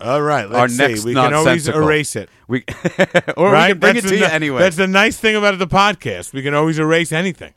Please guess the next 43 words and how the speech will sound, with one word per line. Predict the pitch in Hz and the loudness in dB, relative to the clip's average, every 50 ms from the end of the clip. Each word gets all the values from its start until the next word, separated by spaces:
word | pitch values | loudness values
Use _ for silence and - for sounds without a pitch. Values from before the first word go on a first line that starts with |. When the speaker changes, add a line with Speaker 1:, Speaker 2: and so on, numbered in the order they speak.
| _ _ _ - | _ _ _ 0
Speaker 2:
All | - 147 | 2 2
right, | 156 147 139 | 2 2 0
so | - 165 165 | 0 -2 0
what | 160 180 | 0 -2
we | 190 214 214 | -4 -4 -4
need | 214 202 185 | -4 -4 -4
is | 180 147 143 | -4 -4 -2
we | 160 160 | -2 0
need | 160 160 151 | 0 0 -2
a | 147 | -2
premise | - - 160 170 165 160 143 | -2 0 0 2 2 0 0
that | - 156 135 - | 0 -2 -2 0
this | - 143 127 - - | 0 -2 -2 -2 -4
would | 131 120 - | -6 -4 -4
start, | - - - 131 113 101 110 123 | -6 -2 0 2 2 0 0 -2
where | 117 110 | -4 -4
two | - - - - 208 220 | -4 -4 -4 -4 -4 -2
parents | - - 165 160 147 135 127 123 117 107 - - _ _ - - - - | -2 -2 0 0 0 0 -2 -4 -6 -8 -10 -14 _ _ -20 -20 -10 -4
are | - 139 135 | 0 0 0
speaking | - - - - 123 98 - 107 101 | 0 -4 -6 -6 -6 -6 -6 -8 -8
to | - - 101 92 | -6 -6 -6 -6
each | 90 78 - | -4 -4 -4
other. | 87 78 73 71 - _ _ | -4 -4 -6 -10 -14 _ _
Speaker 1:
So, | - - 170 196 | -8 -4 -4 -2
Speaker 2:
So | 190 127 104 | -2 -2 -2
Speaker 1:
let, | 90 240 240 | -2 -4 -4
let's | 220 233 240 - - | -2 -4 -4 -4 -4
continue | - 233 208 156 190 226 240 233 226 | -8 -6 -4 -2 -2 -2 -2 -2 -4
this | 220 208 180 - | -2 -4 -4 -6
theme. | - - 180 175 175 180 | -6 -6 -4 -2 -2 -2
Will | 175 165 156 | -2 -2 -2
be | 147 156 151 | -2 -2 -6
two | - - 185 202 208 | -4 -4 -6 -6 -6
parents | - - 185 185 190 185 185 175 - | -4 -4 -4 -2 -2 -2 -4 -6 -8
speaking | - - 170 175 170 147 165 160 | -8 -4 -4 -4 -4 -6 -12 -12
to | 143 143 151 | -8 -8 -8
each | 147 131 - - | -8 -6 -4 -4
other | 143 139 139 139 139 131 120 | -2 -2 -2 -2 -4 -6 -6
at | 135 135 139 139 139 _ - | -6 -4 -4 -4 -4 _ -6
a | 131 135 131 127 127 127 127 123 - _ _ _ _ _ _ | -4 -4 -2 -2 -2 -2 -4 -6 -10 _ _ _ _ _ _
softball | - - - - 160 165 165 156 - - 151 151 151 147 143 147 147 135 _ _ _ _ _ _ _ _ - | -16 -8 0 2 2 2 2 0 -6 -6 -2 -2 0 0 0 -2 -4 -6 _ _ _ _ _ _ _ _ -12
tournament. | - - 139 123 110 95 82 76 67 80 | -6 -4 -4 -2 -2 -4 -8 -8 -4 -4
Speaker 2:
Okay. | 110 123 - 131 101 71 | -4 -2 0 -2 -4 -4